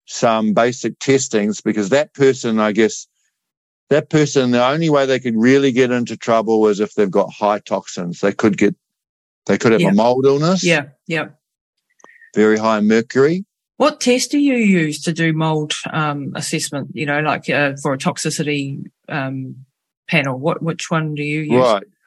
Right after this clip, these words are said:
Speaker 1: So we're looking for a condition called cirs, C I R S,
Speaker 2: Mm-hmm.
Speaker 1: which stands
Speaker 2: Mm-hmm.
Speaker 1: for Chronic Inflammatory Response Syndrome.
Speaker 2: Mm-hmm.
Speaker 1: It's a syndrome that's now well described,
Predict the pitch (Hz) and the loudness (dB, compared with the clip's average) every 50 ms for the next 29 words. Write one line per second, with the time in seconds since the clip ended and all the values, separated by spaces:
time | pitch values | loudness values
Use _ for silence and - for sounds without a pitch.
0 | _ _ _ _ _ - 143 139 139 151 151 156 185 202 - 214 208 196 160 - | _ _ _ _ _ 0 0 2 2 4 4 4 2 2 2 2 0 0 2 2
1 | 170 156 143 135 - 135 127 110 139 139 - - 139 127 120 113 - 113 110 107 | 2 2 2 2 0 -2 2 2 0 0 0 -2 -2 -2 -2 -2 0 2 2 2
2 | 87 - - - - - 127 120 110 107 98 92 90 90 85 - - - - 143 | 2 -2 -6 -6 0 2 4 6 6 4 4 2 -2 -8 -12 -12 -10 -2 0 2
3 | 139 139 147 170 - 113 110 113 113 107 - 104 104 104 101 101 98 98 98 90 | 4 4 4 4 4 4 4 2 2 -2 -2 0 2 2 2 2 2 0 0 -2
4 | - - - - 208 190 - - - 117 - 156 175 185 202 196 - - - 147 | -4 -10 -10 -10 -8 -8 -8 -2 0 2 4 4 4 2 2 0 -4 -4 0 0
5 | 147 147 147 147 - - - 120 113 - - 117 120 120 120 117 - - 117 110 | 0 2 0 -2 -6 -6 -6 -8 -8 -4 0 0 2 2 2 0 -2 0 2 4
6 | 107 101 98 - - - - 107 104 104 - - - - - 98 98 92 90 87 | 4 4 2 0 -8 -4 0 0 0 0 -2 -6 -10 -8 -4 -4 -2 -2 0 -2
7 | 85 78 73 67 65 _ _ 165 160 165 180 202 226 220 _ _ _ _ _ _ | -2 -2 -6 -8 -12 _ _ -2 0 2 2 2 0 -2 _ _ _ _ _ _
8 | _ _ _ _ _ _ _ _ _ _ _ _ _ _ _ _ _ _ _ _ | _ _ _ _ _ _ _ _ _ _ _ _ _ _ _ _ _ _ _ _
9 | _ _ _ _ - 131 127 - - 123 - - - 160 165 170 170 156 160 156 | _ _ _ _ 0 0 2 2 0 2 2 4 4 4 6 6 6 6 6 4
10 | 151 151 147 135 123 117 - - - 120 113 107 107 104 104 117 127 143 156 175 | 2 2 2 2 0 0 0 0 0 2 4 4 4 4 4 4 4 2 2 -2
11 | 175 - - - 123 113 110 110 117 131 151 156 - | -4 -6 -2 0 2 4 4 4 2 2 -2 -6 -12